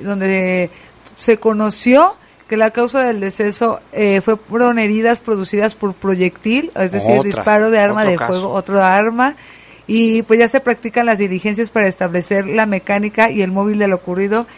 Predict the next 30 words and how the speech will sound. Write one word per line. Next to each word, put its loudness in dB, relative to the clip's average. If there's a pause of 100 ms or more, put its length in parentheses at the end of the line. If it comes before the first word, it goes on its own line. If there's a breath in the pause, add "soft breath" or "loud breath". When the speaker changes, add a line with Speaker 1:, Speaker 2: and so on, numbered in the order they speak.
(240 loud breath)
Speaker 1:
Esta 0
mujer, 0
eh, -4
encontrada -4
en -6
camino -2
Ibarrilla, -4 (120)
su -10
cuerpo -4
sigue -4
sin -4 (380)
identificar. -8 (640)
Speaker 2:
Así -4
es. -6 (440 loud breath)
Le -2
queremos 4
recordar 2
al 0
auditorio, 0
ahorita 2
no -6
tenemos -4
quien -4
nos -2
ayude 2
a 2
contestar -2
de 2
por -6
sí, -10